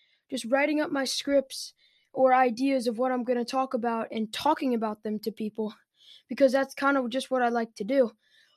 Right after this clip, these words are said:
Um, but yeah, so we're, today we're talking about the Nick Kyrgios versus Stefanos Tsitsipas match. Not necessarily, "Oh, Tsitsipas played well here," that type of thing, or, like, an analysis of the match. It's more about the issues that were going on in that match.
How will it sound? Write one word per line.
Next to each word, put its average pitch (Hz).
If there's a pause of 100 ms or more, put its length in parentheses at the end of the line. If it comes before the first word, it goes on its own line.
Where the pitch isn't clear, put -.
(500)
Um, 302
but 302
yeah, 359
so 294
we're, 269 (120)
today 302
we're 330
talking 285
about 247
the 247
Nick 311
Kyrgios 277
versus 240
Stefanos 277
Tsitsipas 226
match. 226
Not 302
necessarily, 269 (420)
"Oh, 247 (180)
Tsitsipas 247
played 240
well 240
here," 233
that 233
type 240
of 233
thing, 233
or, 220
like, 214
an 220
analysis 240
of 262
the 262
match. 262
It's 247
more 277
about 247 (720)
the 240 (100)
issues 277
that 240
were 226
going 226
on 214
in 220
that 220
match. 214